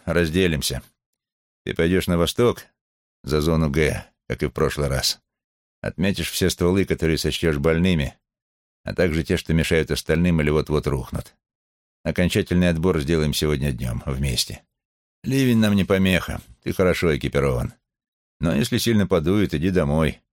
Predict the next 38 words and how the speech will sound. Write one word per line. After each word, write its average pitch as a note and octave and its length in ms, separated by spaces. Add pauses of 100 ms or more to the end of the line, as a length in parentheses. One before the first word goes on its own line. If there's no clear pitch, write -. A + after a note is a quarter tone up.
(540)
Не F2 120
хочу A#2 280
отвечать, G#2 460
если D#2 220
вдруг D#2 220
на D#2+ 120
тебя D#2 200
свалится D2+ 400
какая-то C#2+ 360
ветка". - 480 (800)
Юго E2 260
кивнул. C2 480 (960)
"Мы D2 80
так F2+ 160
и - 20
будем A2+ 280
ходить G#2 280
вокруг D2+ 300
зданий? C2 480 (340)
Что, D#2 300 (560)
уже D2 220
надоело?" E2 680 (260)
"Нет, F#3+ 300
просто - 280
хочу E2+ 260
знать". E2+ 380 (640)
"Хорошо, E3+ 340
если C3+ 220
успеем A#2+ 360
закончить A2 460
основную F#2+ 420
часть F#2 280
работы F2+ 400
до F#2 120
наступления F2 680
жары E2+ 300
и D2+ 60
гроз. D2 440